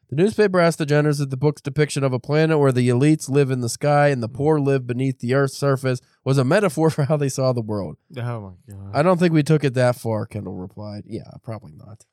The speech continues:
Speaker 1: I'm sure they didn't look. They,
Speaker 2: Mm.
Speaker 1: I think they just copied off of, uh, other <laughs> things that
Speaker 2: Yeah,
Speaker 1: existed.
Speaker 2: that, that's a very, that's a very n-
Speaker 1: Yeah.
Speaker 2: used trope.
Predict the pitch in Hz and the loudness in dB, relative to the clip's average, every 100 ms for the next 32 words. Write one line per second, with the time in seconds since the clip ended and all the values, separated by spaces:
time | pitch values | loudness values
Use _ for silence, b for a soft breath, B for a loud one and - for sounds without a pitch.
0 | _ 120 110 - 104 104 107 120 123 131 | _ -16 -14 -12 -10 -8 -4 -2 -2 0
1 | 127 131 151 131 117 110 - 120 113 110 | 0 0 -2 -2 -4 -6 0 0 2 -2
2 | 98 101 - 98 98 92 - 107 98 - | -4 -6 -8 -14 -12 -12 -10 -12 -12 -14
3 | 127 - - 127 139 127 123 127 127 147 | -16 -18 -14 -8 -4 -4 -4 -6 -6 -2
4 | 156 143 151 143 123 131 131 127 123 120 | 0 0 0 -2 -2 0 0 0 -2 -2
5 | 113 123 - 120 110 117 113 107 104 104 | -2 -2 -2 -2 0 0 0 -2 -2 0
6 | 117 170 131 117 117 101 - - 107 110 | 0 0 -2 0 2 0 -6 -6 -4 -4